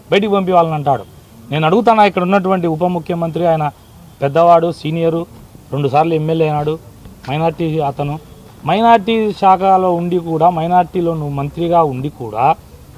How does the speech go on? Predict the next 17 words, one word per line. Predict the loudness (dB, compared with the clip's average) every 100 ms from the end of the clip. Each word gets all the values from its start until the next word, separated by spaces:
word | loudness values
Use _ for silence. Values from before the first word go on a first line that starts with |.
| -8 -4
ఏం | 0
చేసినావు | 0 0 -2
నువ్వు | -2 -2
మైనారిటీస్కు? | -4 -4 -8 -10 -10 -10 -12 -20 -20 -20 -16 -6
నువ్వు | -4
కొట్టేది, | -2 -2 2 2 2 0 2
లోపల | 2 0 0
ఇచ్చేది | -2 -4 -6
అంతా | -2 -2
మైనారిటీస్నే. | -2 -6 -8 -8 -8 -8 -10 -14 -20 -20 -20 -20 -20 -20 -18 -6
నువ్వు | 0
ఏంది | 4 4 2
మైనారిటీస్ | 2 2 0 0
చేస్తున్నావు | 0 0 0 2
మాకు | 2
అర్థం | 2 -2 -2
కాలే. | -4